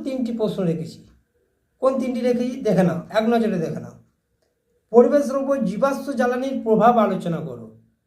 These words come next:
পরিবেশের উপর জীবাশ্ম জ্বালানির প্রভাব আলোচনা করো। দু নম্বর প্রশ্ন দেখো, প্রচলিত ও অপ্রচলিত শক্তির পার্থক্য লেখো।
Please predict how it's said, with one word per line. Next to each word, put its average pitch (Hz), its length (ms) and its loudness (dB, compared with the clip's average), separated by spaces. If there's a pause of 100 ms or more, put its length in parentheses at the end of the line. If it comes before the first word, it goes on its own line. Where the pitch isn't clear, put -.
(640)
পরিবেশের 254 480 4
উপর 240 300 4 (360)
জীবাশ্ম 220 480 0
জ্বালানির 220 480 4 (220)
প্রভাব 202 400 2
আলোচনা 180 480 -4
করো। 143 260 -4 (760)
দু 269 100 -4
নম্বর 277 320 6
প্রশ্ন 196 360 -6
দেখো, 165 280 -6 (600)
প্রচলিত 269 460 0 (280)
ও 185 80 -4 (160)
অপ্রচলিত 233 680 2 (160)
শক্তির 226 400 -8
পার্থক্য 190 500 -6
লেখো। 160 300 -6